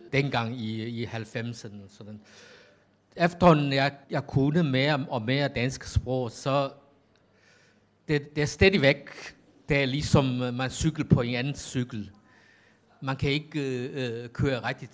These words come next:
Det, det er enten for højt eller for lavt, sådan. Men jeg, jeg, jeg havde prøvet i hvert fald. Men der er selvfølgelig en, en fordel måske.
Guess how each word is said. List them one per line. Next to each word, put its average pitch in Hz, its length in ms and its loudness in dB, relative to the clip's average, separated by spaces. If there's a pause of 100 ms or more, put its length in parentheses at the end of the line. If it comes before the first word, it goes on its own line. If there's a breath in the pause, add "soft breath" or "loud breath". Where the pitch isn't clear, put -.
Det, 131 160 -10
det 131 100 -8
er 131 40 -6
enten 147 340 -6
for 139 120 -2
højt 135 340 2
eller 113 140 -8
for - 160 -4
lavt, 120 380 -2
sådan. 110 360 -10 (460 loud breath)
Men 131 300 -2
jeg, 143 140 -2 (100)
jeg, 135 220 -4
jeg 131 140 -4
havde 147 180 0
prøvet 147 580 6
i 107 60 -6
hvert 98 340 -12
fald. 98 140 -12 (380 soft breath)
Men 147 140 0
der 185 60 8
er 190 200 10
selvfølgelig 165 500 2
en, 123 120 -4
en 147 140 -4
fordel 190 540 2
måske. 143 440 -6